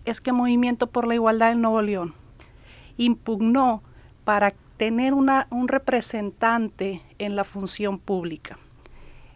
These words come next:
Entonces estuvimos ahí en los tribunales electorales para que se pudiera incluir candidatos y candidatas de la diversidad sexual en estas elecciones.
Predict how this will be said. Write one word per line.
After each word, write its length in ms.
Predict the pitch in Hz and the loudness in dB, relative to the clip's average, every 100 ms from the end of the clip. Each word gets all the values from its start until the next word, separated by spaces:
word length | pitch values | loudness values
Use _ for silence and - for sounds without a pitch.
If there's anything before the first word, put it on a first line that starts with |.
| - | -6
Entonces 520 | 214 - 220 220 - | -4 0 -2 -2 -4
estuvimos 580 | 202 214 214 233 262 247 | -4 -2 0 2 2 2
ahí 360 | 233 240 247 - | 0 0 -2 -4
en 260 | 220 208 | -2 0
los 200 | 202 196 | 0 0
tribunales 720 | - 202 190 202 240 247 240 233 | -2 -2 0 0 2 2 0 -2
electorales 880 | 226 214 220 220 220 185 185 - - - - - - | -4 -2 2 6 6 4 -4 -10 -14 -20 -20 -20 -4
para 340 | - 208 208 196 | 2 4 4 2
que 300 | - 196 196 | -2 -4 -4
se 200 | - 196 | -6 -10
pudiera 640 | - 202 220 233 202 185 - - - - - | -6 -4 0 2 2 0 -8 -20 -20 -20 -8
incluir 840 | 226 240 226 226 214 226 262 254 226 - - | 2 2 2 0 0 2 2 2 -2 -10 -12
candidatos 720 | - 214 208 202 208 214 233 247 | -2 0 0 0 2 0 -2 -6
y 80 | |
candidatas 640 | - 202 196 196 196 208 208 | -4 -2 0 0 0 -2 -4
de 80 | |
la 120 | 202 180 | -2 -4
diversidad 560 | 185 185 180 202 185 | -4 -4 -6 -4 -4
sexual 440 | - 202 - 190 190 | -4 -8 -4 -2 0
en 120 | 185 | -2
estas 320 | 190 - 180 | -4 -8 -8
elecciones. 720 | 170 160 - - - 160 - | -8 -8 -10 -10 -10 -12 -18